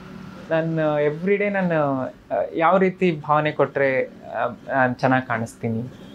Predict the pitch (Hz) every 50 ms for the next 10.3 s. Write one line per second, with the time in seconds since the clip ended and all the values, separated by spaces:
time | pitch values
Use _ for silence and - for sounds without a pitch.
0 | - - - - - - - - - - - - - - - - 208 233 240 220
1 | 208 220 208 226 247 233 240 233 226 214 202 196 190 180 170 165 156 160 165 214
2 | 208 185 170 143 - 135 120 123 117 113 - - 151 - - - 180 175 - -
3 | 180 175 175 175 185 190 185 180 175 - - - - - 95 120 135 131 123 143
4 | 135 156 160 147 135 127 - - 131 123 127 131 131 135 135 135 131 131 131 131
5 | 131 135 135 131 - 110 131 139 135 123 - - 147 156 160 180 180 180 180 170
6 | 165 160 156 156 160 165 185 185 180 165 - - - - - - - - - -
7 | - - - - - 180 170 - - 190 175 165 160 - 147 135 127 123 123 127
8 | 123 - 127 131 139 147 143 151 143 - 135 131 127 - 123 117 117 117 113 110
9 | 117 113 - - - - - - - - - - - - - - 165 190 180 160
10 | 139 139 156 180 196